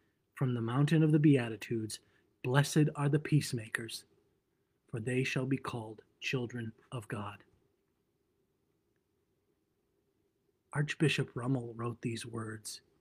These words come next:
in nineteen fifty-three.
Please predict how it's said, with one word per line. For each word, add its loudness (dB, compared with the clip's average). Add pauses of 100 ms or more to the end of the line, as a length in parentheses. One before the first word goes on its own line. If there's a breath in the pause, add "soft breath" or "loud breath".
(640)
in -8
nineteen 4 (220)
fifty-three. -2